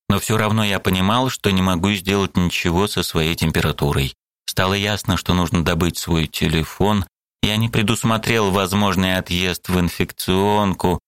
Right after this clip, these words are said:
но план эвакуации есть. Всё в порядке. Я услышал, как к двери палаты подходит сестра. Кажется, необходимые рефлексы начали таки работать. «Встаём, принимаем препараты!»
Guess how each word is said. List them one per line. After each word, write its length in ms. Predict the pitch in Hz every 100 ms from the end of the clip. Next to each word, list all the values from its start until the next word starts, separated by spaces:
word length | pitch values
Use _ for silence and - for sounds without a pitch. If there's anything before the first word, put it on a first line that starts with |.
| _ -
но 100 | 110
план 320 | - 117 110
эвакуации 720 | 98 92 - 101 117 - 107 104
есть. 580 | 98 101 92 76 - - _ -
Всё 160 | 151
в 100 | 123
порядке. 640 | - 127 127 117 - 92 85 - _ _
Я 160 | 95 95
услышал, 400 | - 101 - 92
как 200 | 90 87
к 40 |
двери 320 | 82 90 90
палаты 480 | 85 87 87 101 98
подходит 560 | - 78 - 90 87 -
сестра. 600 | - 87 - 78 71 - _ _ _ _ 110
Кажется, 300 | 98 - 98
необходимые 640 | 95 - 95 95 92 90
рефлексы 520 | 87 - 104 - -
начали 440 | 95 98 - 85 85
таки 340 | - - 76
работать. 580 | 76 69 - - - - _ _ _ _
«Встаём, 580 | - 151 170 165 165 151
принимаем 520 | 135 135 139 151 151
препараты!» 840 | 127 127 127 120 113 110 - 101